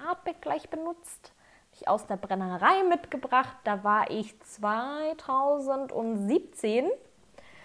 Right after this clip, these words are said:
Da verlinke ich euch irgendwo hier oben mal das Video. Das, äh,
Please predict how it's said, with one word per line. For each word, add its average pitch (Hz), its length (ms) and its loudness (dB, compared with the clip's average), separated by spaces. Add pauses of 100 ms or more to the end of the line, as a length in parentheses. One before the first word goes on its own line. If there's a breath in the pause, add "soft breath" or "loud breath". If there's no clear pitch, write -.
(400 loud breath)
Da 214 320 6
verlinke 233 420 2
ich 294 160 2
euch 294 180 4
irgendwo 254 320 4
hier 233 160 4
oben 254 320 0 (140)
mal 214 320 4
das 208 200 -4
Video. 262 400 2
Das, 214 300 -4
äh, 190 340 -2